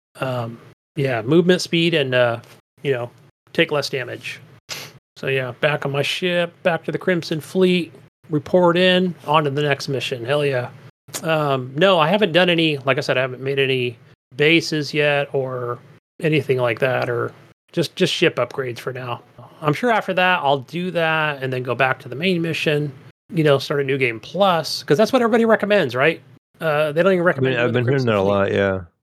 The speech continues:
Speaker 1: Yeah, they said, "Do that, do your new game plus, and then just go to town for a hundred hours." I'm like, "Okay, sounds like a good plan," but I am just playing it the way I want to right now. Um, so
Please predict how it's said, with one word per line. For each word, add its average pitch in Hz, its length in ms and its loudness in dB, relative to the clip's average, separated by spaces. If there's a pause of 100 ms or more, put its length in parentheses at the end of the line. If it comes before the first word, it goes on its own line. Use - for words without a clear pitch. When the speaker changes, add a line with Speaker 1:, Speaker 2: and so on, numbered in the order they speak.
(200)
Speaker 1:
Yeah, 165 340 2
they 139 100 2
said, 143 180 -4
"Do 190 140 -2
that, 185 260 2
do 147 80 -4
your 175 120 -2
new 180 120 0
game 170 200 0
plus, 185 260 4
and 143 140 -2
then 165 140 0
just 147 200 -4
go 156 100 4
to 147 80 0
town 147 380 0
for 127 200 -4
a 120 40 0
hundred 123 220 -2
hours." 117 440 -6 (100)
I'm 131 80 -14
like, 131 100 -14
"Okay, 208 300 0 (440)
sounds 214 220 0
like 170 120 4
a 143 60 4
good 143 240 -2
plan," 180 320 -2
but 151 180 -2
I 175 120 0
am 208 160 2
just 202 180 -6
playing 226 200 2
it 214 40 0
the 175 100 -6
way 196 120 2
I 190 80 2
want 190 240 2
to 135 120 -4
right 127 160 -2
now. 127 240 -8 (400)
Um, 135 400 -8
so 127 320 -6